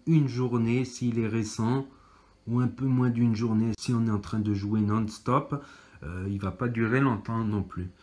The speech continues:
Mais si on veut l'économiser au maximum, on peut faire ces, ces, ces quelques manipulations qui sont faciles pour tout le monde. Il y a d'autres manipulations pour économiser encore plus la batterie, mais c'est un peu plus compliqué.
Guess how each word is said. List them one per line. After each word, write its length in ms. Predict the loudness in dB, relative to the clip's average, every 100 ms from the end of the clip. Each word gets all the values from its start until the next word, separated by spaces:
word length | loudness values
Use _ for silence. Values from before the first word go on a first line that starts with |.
| -20 _
Mais 60 | -10
si 180 | -4 -2
on 80 | 0
veut 140 | 2
l'économiser 1080 | 0 0 0 2 2 2 2 4 4 4 -4 -20 -16 -2
au 80 |
maximum, 680 | 0 0 -2 0 2 2 0
on 40 | -2
peut 180 | -4 -6
faire 220 | -4 -8
ces, 220 | -4 -6
ces, 580 | -6 -6 -4 -2 -2 -4
ces 240 | -4 -6
quelques 260 | -4 -4 0
manipulations 880 | 0 2 0 -2 -4 -4 -4 -4 -4
qui 120 | -6
sont 200 | -6 -6
faciles 540 | -6 -8 -6 -4 -4
pour 280 | -6 -12 -8
tout 100 | -4
le 80 | -2
monde. 240 | -2 -6 -10 -20 -20 _
Il 40 |
y 40 | -4
a 20 |
d'autres 260 | -2 -2 -2
manipulations 800 | -2 -2 -4 -6 -6 -6 -6 -4
pour 220 | -4 -6
économiser 580 | -4 -4 -2 -2 -4 -4
encore 300 | -4 -8 -4
plus 260 | -4 -2
la 100 | -6
batterie, 440 | -4 -6 -6 -8 -6
mais 360 | -4 -6 -6 -10 -20 -20 _
c'est 180 | -20 -10
un 100 | -6
peu 200 | -4 -4
plus 260 | -6 -6 -6
compliqué. 600 | -4 -6 -8 -8 -10